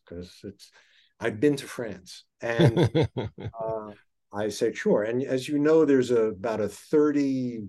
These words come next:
Speaker 1: foot, maybe, I don't know. It's a good
Speaker 2: It's probably, uh, could be a hundred feet down the hallway from the
Speaker 1: Walk
Speaker 2: ninth. They're on
Speaker 1: to
Speaker 2: the ninth floor, right? They're on the
Speaker 1: Yeah.
Speaker 2: ninth. So you, you have to go to the elevator bank and make a left.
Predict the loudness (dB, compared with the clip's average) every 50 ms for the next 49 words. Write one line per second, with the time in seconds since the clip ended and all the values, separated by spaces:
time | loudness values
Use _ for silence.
0 | -14 _ -10 -4 -2 -2 -2 -2 -4 -6 -6 -6 -4 -6 -6 -8 -8 -6 -6 -6
1 | -8 -8 -10 -16 _ _ _ -14 -12 -8 -8 -6 -6 -6 -6 -6 -6 -8 -10 -12
2 | _ -8 -6 -6 -6 -6 -8 -6 2 2 2 2 2 -2 -6 -10 -4 0 2 4
3 | 4 4 4 2 2 2 0 -4 -10 _ _ _ _ _ _ _ _ _ -6 -2
4 | -2 -2 0 2 2 2 2 4 4 4 2 2 -2 -8 -8 -10 -10 -10 -12 -16
5 | -12 -2 0 2 2 4 2 2 4 6 6 6 6 4 2 0 0 -2 -2 -2
6 | 0 2 4 6 6 4 4 2 0 2 4 6 6 6 6 6 4 4 4 2
7 | 2 -2 -4 -2 0 0 0 -2 -2 -6 -6 -8 _ -8 -6 -4 -4 -4 -4 -2
8 | -4 -4 -4 _ _ _ _ _ _ -4 0 2 2 2 0 0 2 4 2 2
9 | 2 0 0 2 2 2 0 -2 -8 _ _ _ _ _ -8 -6 -2 0 2 2
10 | 2 2 0 0 -2 -2 -4 -4 -4 -6 -10 -12 -12 -10 -6 -6 -6 -6 -6 -6
11 | -6 -6 -6 -6 -10 _ _